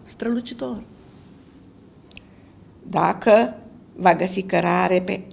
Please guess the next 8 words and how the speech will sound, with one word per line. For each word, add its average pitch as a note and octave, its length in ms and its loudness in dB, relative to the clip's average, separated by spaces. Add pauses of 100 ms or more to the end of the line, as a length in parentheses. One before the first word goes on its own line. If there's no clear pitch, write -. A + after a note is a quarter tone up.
calea F3+ 340 2
luminii, G3 760 0 (680)
o A3 120 0
cărare G3 460 -2
ninsă A3+ 680 -2 (640)
cu - 120 -6
lumină F#3 600 -2 (240)
albă.” C#3+ 520 -4